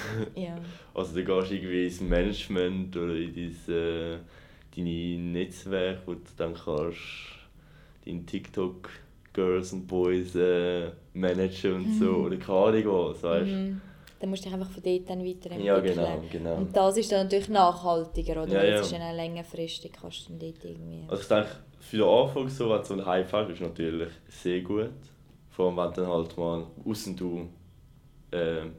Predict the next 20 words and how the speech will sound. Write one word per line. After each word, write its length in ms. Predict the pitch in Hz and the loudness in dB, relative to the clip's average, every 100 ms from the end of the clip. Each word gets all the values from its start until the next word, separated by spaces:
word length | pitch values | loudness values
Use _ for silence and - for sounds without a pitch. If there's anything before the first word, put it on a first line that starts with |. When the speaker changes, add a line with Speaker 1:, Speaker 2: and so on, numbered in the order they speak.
| - - - | -18 -20 -8
Speaker 2:
tust 220 | 90 - | -8 -6
deinen 100 | 85 | -8
Standort 460 | - 76 82 92 92 | -2 -2 -2 0 2
auch 240 | 90 90 | 2 2
dann 320 | 90 90 87 | -4 -6 -6
gerade 200 | 87 85 | -4 -4
aktualisieren 680 | 90 - 92 92 90 90 90 | -4 -6 -4 -4 -2 -2 -4
auf 120 | 85 | -6
deinen 420 | 90 85 85 85 - - - - | -8 -6 -6 -8 -14 -20 -20 -10
Einkommenswert, 1080 | 101 98 101 95 95 90 98 92 90 95 - | -8 -2 0 0 -2 -4 0 2 4 0 -8
wenn 180 | 73 82 | -10 -8
du 60 | - | -8
jetzt, 260 | - - 85 | -12 -8 -6
äh, 220 | 78 76 - - - - - - - - - | -4 -8 -12 -20 -20 -20 -20 -20 -20 -20 -8
nichts 220 | 95 104 - | -4 -4 -4
verdient 440 | 101 104 101 104 | 0 2 2 2
hast 240 | 98 101 | 2 2
und 140 | 98 85 | -2 -4
plötzlich 500 | 90 90 - 90 - | -2 -2 -4 -8 -6
deine 640 | 95 92 90 90 87 | -4 -2 0 -2 -4